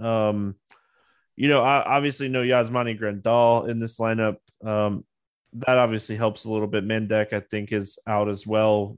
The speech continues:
Uh, Eloy is still out. Still a solid lineup. Um, I mean, especially the top half of this lineup. I don't think I play Cobb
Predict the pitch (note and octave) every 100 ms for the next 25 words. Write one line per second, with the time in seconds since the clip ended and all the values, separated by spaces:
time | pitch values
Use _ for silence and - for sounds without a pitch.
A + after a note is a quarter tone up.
0 | - G#2 G2+ G2+ - A#2 A2+ A2 A2 G2+
1 | - G#2+ G#2 G#2 G#2 G#2 - _ _ _
2 | _ _ _ _ _ _ _ _ _ _
3 | _ - - D4+ D#4+ - B2+ D#3 E3 F3
4 | F3+ D3+ - - C3+ C3 B2 A#2+ A2 G2
5 | _ _ _ - D3 C3 A2 _ - -
6 | G3 G3 G3 C#3+ C3+ C3 C3+ B2 B2+ A#2+
7 | A#2 A#2+ A#2+ A#2+ G#2+ - _ _ _ _
8 | _ _ _ _ _ _ - C#3+ A#2+ D#3+
9 | E3 C3 D3+ C#3+ C3 C#3 B2 - A#2+ A#2
10 | G#2+